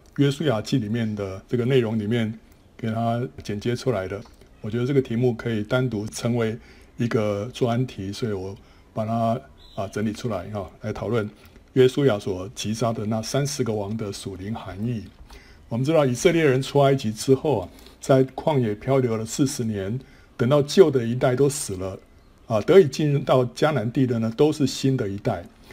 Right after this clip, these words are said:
这象征什么呢？象征我们的旧人不能承受神所应许给我们的产业，只有新人才能够承受基督里面的一切丰富。那旷野是老我肉体死去的历程，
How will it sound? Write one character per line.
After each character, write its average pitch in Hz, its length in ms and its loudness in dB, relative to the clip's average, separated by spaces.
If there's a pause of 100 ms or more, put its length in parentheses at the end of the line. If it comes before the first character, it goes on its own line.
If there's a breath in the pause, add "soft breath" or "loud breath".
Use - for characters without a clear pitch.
(180 loud breath)
这 180 140 6
象 156 200 4
征 143 160 4
什 143 120 -2
么 104 80 -2
呢？ 113 160 0
象 143 180 0
征 143 120 4
我 117 120 2
们 107 100 -2
的 131 80 6
旧 139 240 6
人 110 240 2
不 160 160 2
能 110 160 2
承 113 240 -4
受 127 300 2 (300 loud breath)
神 131 320 0
所 113 200 0
应 156 200 2
许 101 240 -4
给 117 160 -2
我 104 160 -2
们 98 100 -6
的 104 100 -2
产 92 400 -8
业， 113 220 0 (360 soft breath)
只 185 160 4
有 147 140 10
新 156 320 -2
人 117 240 2
才 123 160 -4
能 120 120 0
够 131 100 4
承 110 260 -4
受 135 320 0 (280 loud breath)
基 151 180 4
督 156 160 4
里 113 80 2
面 113 180 -2
的 104 160 -4
一 131 120 0
切 131 360 0
丰 107 280 -2
富。 104 340 -4 (640 soft breath)
那 156 140 4
旷 170 340 4
野 113 260 0
是 135 220 2
老 117 220 2
我 139 260 6
肉 139 180 4
体 117 220 -2
死 - 300 -4
去 - 200 0
的 110 140 -2
历 127 220 0
程， 104 520 -6